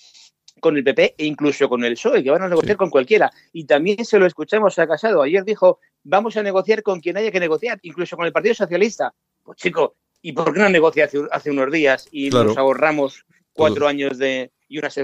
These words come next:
Speaker 1: y unas elecciones? Pues porque, te digo, lo que les importa únicamente es pisar moqueta. Nada más. Luego te digo, tú puedes estar de acuerdo con Vox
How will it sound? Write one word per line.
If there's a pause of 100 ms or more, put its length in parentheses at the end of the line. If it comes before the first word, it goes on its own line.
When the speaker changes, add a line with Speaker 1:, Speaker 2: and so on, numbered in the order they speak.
Speaker 1:
y
unas
elecciones?
Pues
porque, (120)
te
digo,
lo
que
les
importa
únicamente
es
pisar
moqueta. (320)
Nada
más.
Luego
te
digo,
tú
puedes
estar
de
acuerdo
con
Vox